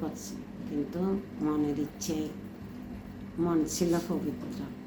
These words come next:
দুর্বাসা মুনি মনের থেকে খায় নাই, তার কারণে, আহ, ক্ষুধার্ত ছিল বা ভোজন করে নাই, এটি সত্য প্রমাণ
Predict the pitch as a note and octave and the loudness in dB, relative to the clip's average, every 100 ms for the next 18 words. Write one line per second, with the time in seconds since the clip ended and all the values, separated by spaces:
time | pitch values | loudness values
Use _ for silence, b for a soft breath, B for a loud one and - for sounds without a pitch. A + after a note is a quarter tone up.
0 | - - - - - - - - F3 D#3+ | -12 -12 -10 -10 -10 -10 -6 2 4 6
1 | F3 F#3 G3+ F3+ F3 F3 E3+ F3 E3+ D#3+ | 8 8 8 8 8 6 6 8 6 6
2 | D3+ - - D3+ E3 D#3 D#3 - - - | 4 0 -6 -4 -2 -2 -2 -4 -8 -12
3 | - - - - F3+ C#3+ C3 C3+ C3 D#3 | -12 -10 -10 -2 0 4 4 2 0 -2
4 | D3 - D3 D3 C#3 D3 F#3+ - - - | -2 0 0 2 2 4 4 2 -2 -10
5 | - - - - - - D3 C#3+ C#3+ C#3+ | -12 -10 -10 -10 -8 0 2 4 4 2
6 | - G3 F#3+ F3 - D3+ D3 - D3+ D3 | 2 6 8 8 8 0 -2 0 2 2
7 | C#3+ C#3 D3+ D3 C#3+ - - - - - | 2 2 2 2 0 -2 -4 -4 -4 -6
8 | D#3 E3+ F3 F3+ E3+ - D#3+ D#3+ D#3+ D#3 | 2 6 8 8 8 4 2 4 4 4
9 | D3+ - E3 - F3 - D#3+ D#3 C#3+ C3+ | 2 0 -2 0 0 0 -2 0 0 0